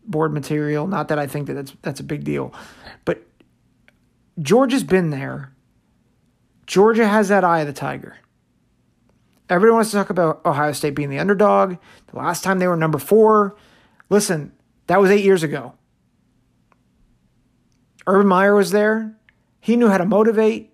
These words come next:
He knew how to get the best out of his players. Ryan Day, I'm not so sure. And I,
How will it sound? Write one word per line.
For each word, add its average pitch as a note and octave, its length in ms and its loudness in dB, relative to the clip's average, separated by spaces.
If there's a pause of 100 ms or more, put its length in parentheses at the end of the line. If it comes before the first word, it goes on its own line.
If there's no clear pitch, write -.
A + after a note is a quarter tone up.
He - 220 -4
knew A3 100 0
how G3 100 0
to E3+ 80 -2
get D#3 220 -4
the D3+ 60 -8
best F#3+ 280 -2
out F#3+ 60 0
of E3 80 -4
his C#3 100 -6
players. G3 600 -4 (2250)
Ryan G3 360 0
Day, G#3 320 2
I'm F3 120 -2
not F#3+ 140 -4
so F#3 120 -4
sure. - 360 -8 (1600)
And E3+ 120 -2
I, D#3 200 -4